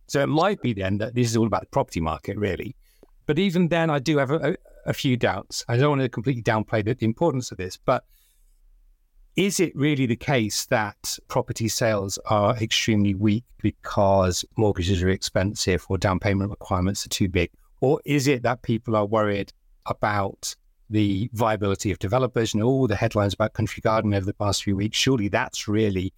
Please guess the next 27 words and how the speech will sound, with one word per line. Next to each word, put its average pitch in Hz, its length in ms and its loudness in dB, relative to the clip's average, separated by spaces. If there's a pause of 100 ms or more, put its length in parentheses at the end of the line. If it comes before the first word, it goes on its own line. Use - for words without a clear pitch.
(540)
a, - 100 -4 (280)
a 98 80 2
bigger 101 440 0 (140)
constraint 104 560 0
on 95 100 0
people - 300 -6
buying, 95 320 0 (420)
uh, 95 280 2
a - 60 -20
property. - 340 -2
And 95 100 0
right 107 160 0
now 98 160 2
they're 95 100 2
worried 104 360 2
that 120 180 0
the, 101 140 0 (140)
the 104 100 0
developer 101 420 0
they 98 140 0
buy 98 200 2
from 95 300 -4 (320)
might 117 160 2
not 98 180 -2
be 120 180 2
there 98 200 2
to, 101 180 -6